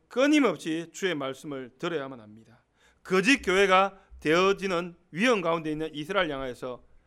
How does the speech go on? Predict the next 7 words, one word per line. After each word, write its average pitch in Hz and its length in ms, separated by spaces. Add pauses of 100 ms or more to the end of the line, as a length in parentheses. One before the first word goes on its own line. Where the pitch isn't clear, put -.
(420)
요담은 175 340
하나님은 214 500
완전하시다고 190 640
하면서 135 520 (300)
지금 151 340 (220)
하나님의 185 480
말씀을 123 580